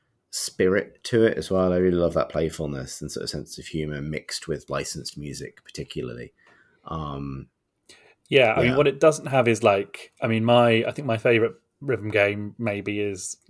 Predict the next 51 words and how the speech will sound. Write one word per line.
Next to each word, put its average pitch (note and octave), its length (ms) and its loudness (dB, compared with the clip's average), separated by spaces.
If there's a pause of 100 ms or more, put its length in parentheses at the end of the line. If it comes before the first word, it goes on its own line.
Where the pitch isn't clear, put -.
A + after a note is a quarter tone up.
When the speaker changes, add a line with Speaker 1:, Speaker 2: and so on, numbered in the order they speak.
(280)
Speaker 2:
um, F#2+ 200 -18 (760)
uh, G2+ 260 -2
Thumper, A2 480 2 (100)
which - 120 -20
is G2 160 -8
just A#2+ 160 4
Speaker 1:
Mm. F#2 40 -2
Speaker 2:
this D2+ 220 -8
extraordinary A2+ 540 -4
thing. G2 180 -2
And, G2+ 100 -2
like, A2 240 0 (320)
the A#2 80 -2
boss C#3+ 280 4
battles C3+ 320 2
in G#2+ 140 -2
that A2 200 -4
game, G#2+ 480 0 (720)
um, G#2 420 -4
you A#2+ 140 -4
know, G#2+ 80 -2
you A2 160 -4
feel B2 240 4
like A2 280 2
you've A#2 120 -8
sort - 180 -4
of - 80 -6
had G#2+ 260 -4
some A#2 280 -4
sort - 200 -4
of - 360 -4 (160)
metal A#2+ 380 -2
bolt A2+ 440 6
driven G#2+ 260 0
into G#2+ 280 -6
your G2 120 -2
brain G#2 460 2
that's - 300 -8
s-, - 100 -14
sort G#2+ 140 -8
of - 60 -16
twisting A#2 440 0
round G#2+ 260 0
and G2+ 120 -8
round, G#2 260 0
and G2 80 -10
you're G2+ 80 -10
trying G#2 300 0
to G#2 80 -16
sort G#2+ 200 -4
of, F#2 160 -12